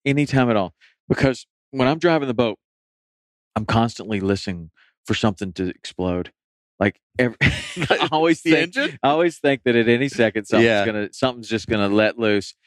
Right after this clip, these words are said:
Speaker 1: And you, you know how
Speaker 2: We're,
Speaker 1: it is, man. You're
Speaker 2: we're
Speaker 1: just, you're
Speaker 2: ve-
Speaker 1: just kind of driving along, and you're like, "What was that noise?"
Speaker 2: Yeah.
Speaker 1: Like, it's just a different noise, and you're like,
Speaker 2: Yeah.
Speaker 1: "Uh, I'm, I'm thirty miles offshore.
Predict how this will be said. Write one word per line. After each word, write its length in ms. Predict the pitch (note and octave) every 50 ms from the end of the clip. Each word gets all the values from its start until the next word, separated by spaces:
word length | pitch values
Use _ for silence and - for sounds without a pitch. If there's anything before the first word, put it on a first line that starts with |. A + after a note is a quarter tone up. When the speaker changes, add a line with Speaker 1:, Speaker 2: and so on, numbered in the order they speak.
| _ _ _ -
Speaker 1:
And 360 | - - - C3 B2+ A#2+ - _ -
you, 240 | - D#3+ G#3 A3 G#3+
you 180 | D#3+ E3+ G#3 A#3+
know 160 | - C3 G2+
how 160 | G2+ F#2 F2+
Speaker 2:
We're, 140 | C#3 F#3+ A3+
Speaker 1:
it 40 | G#3
is, 100 | F#3+ -
man. 160 | F3 F#3+ A3 G#3
You're 100 | - A3
Speaker 2:
we're 60 | B3
Speaker 1:
just, 180 | G#3 D3 - _ _ _ _
you're 160 | B2+ D#3 G3
Speaker 2:
ve- 80 | A#3 A3
Speaker 1:
just 120 | F3 E3
kind 240 | - G#3 G3+ F3 C#3+
of 120 | B2+ A2 _ -
driving 400 | - C3 C3+ D#3 F3+ F3 D#3 C3+
along, 400 | B2 B2 C#3+ E3+ F#3+ F3 D3+ C3+
and 80 | B2
you're 80 | A#2 A2+
like, 160 | A2+ - -
"What 80 | A#3+ B3+
was 80 | G#3+
that 180 | D#3 C#3+ C3 C3
noise?" 380 | D#3+ A3+ B3+ B2 - - - _ _ _ _ -
Speaker 2:
Yeah. 320 | G2+ G2 F#2+ F2+ F2 F2 E2 -
Speaker 1:
Like, 120 | B2+ -
it's 220 | D#3+ D#3+ - - -
just 260 | - B2 A#2 - -
a 60 | G#2
different 340 | E2 G#2 F#2+ - - - G2
noise, 380 | A2+ D3+ G#3 B3 A3 G#2 - - _ _ _ _ _ -
and 100 | G#2+ G#2+
you're 120 | G#2+ G#2
like, 100 | G2 F#2+
Speaker 2:
Yeah. 200 | E2+ E2 D#2+ D#2+ D#2+ _ _ _ _ -
Speaker 1:
"Uh, 60 | D2+
I'm, 340 | D#2+ D2+ D#2 F2 F2 F2 F2 -
I'm 220 | - F#2+ F2 E2+ - -
thirty 240 | G#2+ G2+ G2 G2
miles 320 | F#2 F#2+ F#2+ F#2+ F#2+ F#2+ -
offshore. 600 | G2+ G2 G2 - - - C#3 F3 F#3+ F3+ D#3+ D3